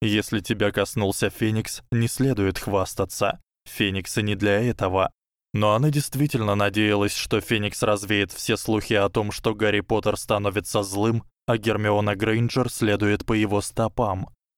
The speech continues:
Но этого не произошло, и она искренне не понимала, почему. Гарри рассеянно посмотрел куда-то в сторону и съел еще одну ложку каши. «Представь,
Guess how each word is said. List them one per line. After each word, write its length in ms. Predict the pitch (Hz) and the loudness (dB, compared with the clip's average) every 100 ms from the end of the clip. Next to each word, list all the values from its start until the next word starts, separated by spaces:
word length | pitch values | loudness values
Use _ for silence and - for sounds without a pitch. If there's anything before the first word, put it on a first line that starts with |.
| - | -4
Но 180 | 110 107 | 0 2
этого 360 | 104 98 104 107 | 2 2 0 0
не 120 | 107 | 0
произошло, 840 | 110 107 101 107 - 123 120 95 - _ _ | 0 2 2 0 0 0 0 -4 -10 _ _
и 100 | 120 | 2
она 260 | 101 104 101 | 2 2 2
искренне 480 | 107 - 117 113 110 | 0 0 0 2 2
не 120 | 110 | 0
понимала, 520 | 113 107 101 98 95 | 0 0 2 2 2
почему. 680 | - 104 - 107 95 92 - _ _ _ _ - | 0 -2 -2 0 0 -2 -4 _ _ _ _ -4
Гарри 340 | 107 104 104 | 0 2 4
рассеянно 600 | 101 101 - 110 101 98 | 4 2 0 0 2 0
посмотрел 580 | 92 101 107 101 104 101 | -2 -2 -2 0 0 0
куда-то 420 | - 107 104 104 | 0 0 2 0
в 80 | 98 | -4
сторону 580 | - 117 107 110 107 104 _ - | -4 -2 0 2 0 -4 _ -2
и 80 | 120 | -2
съел 320 | - 113 131 | 0 0 0
еще 480 | 120 123 - 110 104 | 2 0 0 0 0
одну 260 | 110 120 | 0 0
ложку 440 | 107 95 95 - 104 | 2 0 0 -2 -2
каши. 580 | - 107 92 - 98 - _ _ _ _ _ _ | 0 -2 -2 -2 -4 -4 _ _ _ _ _ _
«Представь, 640 | 131 147 - 113 90 - | -2 -2 0 0 0 -4